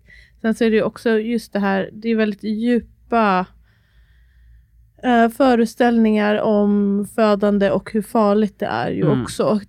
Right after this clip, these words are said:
Speaker 1: det blir provocerande då att, att man kanske tänker att varför utsätter ni de här barnen för livsfara bara för att ni ska hitta på något liksom
Speaker 2: Ja, just det.
Speaker 1: bågi-bågi?
Speaker 2: Ja.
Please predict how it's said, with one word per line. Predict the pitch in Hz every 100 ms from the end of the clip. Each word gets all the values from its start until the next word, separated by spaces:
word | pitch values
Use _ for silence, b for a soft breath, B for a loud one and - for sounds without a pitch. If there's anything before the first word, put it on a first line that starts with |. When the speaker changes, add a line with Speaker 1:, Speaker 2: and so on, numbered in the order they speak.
| -
Speaker 1:
det | 233
blir | 220
provocerande | 220 226 208 208 - 233 220 208 202 196
då | 190 190
att, | 185 180 - 214 202 -
att | 202 202
man | 208
kanske | 196 202 196
tänker | 220 226 202 185
att | 190 -
varför | 220 214 196 - -
utsätter | 226 196 - 240 -
ni | 226
de | 208 196
här | 196
barnen | 190 196 247 254 240 202
för | -
livsfara | 208 214 226 - - - 269 277 196
bara | 190 196
för | 190 202
att |
ni | 202 196 190
ska | 190 208
hitta | 196 196
på | - 214 196 190 - 175 -
något | 202 196 196 _ -
liksom | 208 202 196 185
Speaker 2:
Ja, |
just | 147 139 208
det. |
Speaker 1:
bågi-bågi? | 196 202 226 214 196 226 226
Speaker 2:
Ja. | 151 143 139